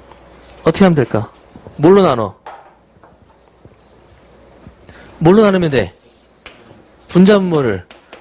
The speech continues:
그렇죠. 엑스원, 아니 뭐 분자분모래. 그냥 양변을 엑스원, 엑스투로 이렇게 나눠주면 되겠네. 그럼 디귿번이 어떻게 변하니?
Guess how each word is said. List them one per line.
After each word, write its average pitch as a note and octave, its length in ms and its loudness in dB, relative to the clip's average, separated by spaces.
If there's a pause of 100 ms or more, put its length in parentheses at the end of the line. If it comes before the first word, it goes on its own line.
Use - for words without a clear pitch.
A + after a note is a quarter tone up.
그렇죠. D3+ 400 -2 (100)
엑스원, A3+ 640 -2 (240)
아니 A2+ 120 -8
뭐 G#2+ 140 -8
분자분모래. C3+ 800 0 (160)
그냥 C3+ 200 0
양변을 G3 480 2
엑스원, F#3+ 360 0
엑스투로 E3+ 400 -4
이렇게 C3 180 -6
나눠주면 B2+ 500 -6
되겠네. G#2 380 -12 (1300)
그럼 F#3 140 2
디귿번이 G3+ 380 0
어떻게 D#3+ 240 -6
변하니? F#3 520 -4